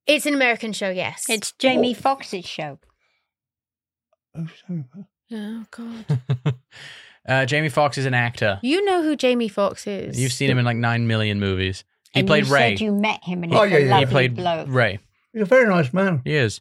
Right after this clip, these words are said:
Speaker 4: So what is the concept of the show? What is it you do?
Speaker 1: Okay, so the concept of the show is to try and beat Shazam. And Shazam has millions of songs that it can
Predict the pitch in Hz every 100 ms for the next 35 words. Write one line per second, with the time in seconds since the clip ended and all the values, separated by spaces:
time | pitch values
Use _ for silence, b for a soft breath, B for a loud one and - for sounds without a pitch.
0 | _ - 147 147 135 147 160 151 151 123
1 | 147 143 160 147 143 139 143 139 151 160
2 | - 294 302 262 269 254 254 214 277 262
3 | 311 359 302 247 254 247 220 208 220 -
4 | 202 196 - 208 - - 190 180 165 -
5 | 139 202 208 180 _ - 240 202 233 214
6 | 196 - 196 190 - 220 220 226 233 240
7 | 220 202 196 202 185 180 185 180 - b
8 | b b b 208 208 - 220 196 190 185